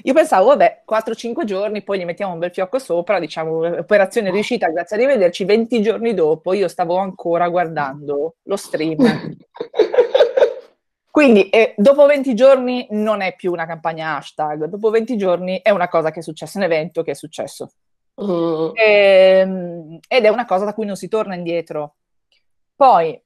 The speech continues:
Speaker 1: eh, negli anni, eh, sono state fatte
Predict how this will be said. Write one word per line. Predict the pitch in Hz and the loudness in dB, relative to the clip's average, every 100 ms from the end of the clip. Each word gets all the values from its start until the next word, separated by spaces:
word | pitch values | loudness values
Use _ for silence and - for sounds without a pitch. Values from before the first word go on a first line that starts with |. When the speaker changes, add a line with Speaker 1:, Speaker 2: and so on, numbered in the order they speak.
| _ | _
Speaker 1:
eh, | 214 208 196 190 190 196 190 185 185 185 | -4 0 2 2 0 -2 -4 -4 -6 -8
negli | 220 330 277 | -4 -2 0
anni, | 226 175 170 165 175 226 _ _ _ _ _ _ _ _ _ _ - | 0 -2 -8 -8 -8 -10 _ _ _ _ _ _ _ _ _ _ 0
eh, | 175 185 190 196 190 175 165 | 4 4 2 -2 -4 -10 -16
sono | 196 - 254 | -18 -4 -4
state | 254 311 | -2 -6
fatte | 349 - 285 | -4 -4 -8